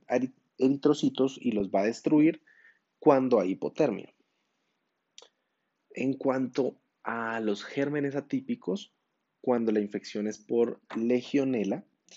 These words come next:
ahí sí vamos a encontrar unas infecciones severas y un compromiso sistémico severo. Podemos encontrar alteración del estado de conciencia, compromiso rea-, renal, compromiso hepático, diarrea, compromiso muscular. Podemos encontrar incluso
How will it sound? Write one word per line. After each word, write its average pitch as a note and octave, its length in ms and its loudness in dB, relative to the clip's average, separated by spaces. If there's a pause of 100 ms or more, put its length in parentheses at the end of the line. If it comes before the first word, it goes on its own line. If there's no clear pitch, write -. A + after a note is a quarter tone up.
(840)
ahí G#2 240 2
sí A2+ 180 -2
vamos G#2+ 220 0
a G#2+ 40 -4
encontrar G2 460 -2
unas G2+ 240 -6
infecciones - 640 -8
severas G#2 520 2
y G#2+ 40 -2
un G2+ 100 -2
compromiso G2 580 -4
sistémico F#2+ 640 -8
severo. A2 560 -2 (480)
Podemos G#2 300 0
encontrar F#2+ 500 -4
alteración F2+ 500 -8
del F#2 120 -6
estado - 380 -6
de F#2+ 100 -6
conciencia, A2+ 1040 -2 (680)
compromiso G2 560 -2
rea-, G2 500 2
renal, G#2+ 600 0
compromiso G2 480 -6
hepático, A#2+ 680 0
diarrea, A#2 640 0
compromiso - 540 -10
muscular. A2+ 640 0
Podemos G#2 280 -8
encontrar F#2+ 440 -14
incluso G#2 500 -6